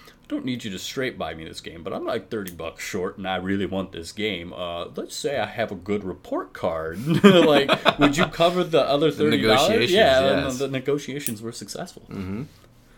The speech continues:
Speaker 2: Also, in a similar vein, um, I was more like, I waited,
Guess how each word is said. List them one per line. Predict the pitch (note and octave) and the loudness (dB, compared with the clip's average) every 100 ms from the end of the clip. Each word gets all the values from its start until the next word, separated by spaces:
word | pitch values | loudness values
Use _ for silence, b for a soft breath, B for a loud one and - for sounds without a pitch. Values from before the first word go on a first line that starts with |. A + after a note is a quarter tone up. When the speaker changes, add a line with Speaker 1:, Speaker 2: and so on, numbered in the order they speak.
| b b - | b b -2
Speaker 2:
Also, | C#3 G3+ F3 | -2 0 0
in | C3+ | 0
a | |
similar | A#2 D3+ D3+ A#2+ | -2 -4 -2 -2
vein, | G2+ F2 E2+ F#2 - | -2 -6 -8 -12 -8
um, | G2 F#2+ F2 E2 D#2+ _ _ b b b b b b - | -4 -2 -4 -8 -12 _ _ b b b b b b -2
I | G#2+ A#2+ | 2 2
was | B2+ A2+ | 0 -2
more | A#2 A2 | -2 0
like, | G#2 G2+ F#2 - | 2 0 -2 -6
I | F#2 | -6
waited, | E2+ F#2 F2+ G2 G2 | -6 -8 -4 -6 -6